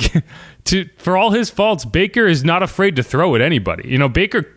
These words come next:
went out first throw of the game, went right at Marshawn. He set the standard for how he was gonna approach that matchup. And, <laughs> you know, I think Marshawn was kind of surprised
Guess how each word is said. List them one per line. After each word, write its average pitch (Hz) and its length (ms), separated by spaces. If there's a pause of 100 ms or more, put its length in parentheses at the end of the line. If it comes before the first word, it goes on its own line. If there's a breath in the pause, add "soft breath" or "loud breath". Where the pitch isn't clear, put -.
went 160 200
out 160 240
first 185 280
throw 202 200
of 123 60
the 107 60
game, 117 340
went 123 200
right 110 380
at 120 220
Marshawn. 110 380
He 160 120
set 214 340
the 101 80
standard 123 680 (200 loud breath)
for 127 140
how 220 180
he 202 100
was 151 140
gonna 131 220
approach 202 420
that 110 180
matchup. 120 520 (480 loud breath)
And, 135 360 (120)
<laughs> - 100
you 196 80
know, 180 60
I 196 80
think 214 260
Marshawn 151 400
was 180 120
kind 170 300
of 190 80
surprised 147 540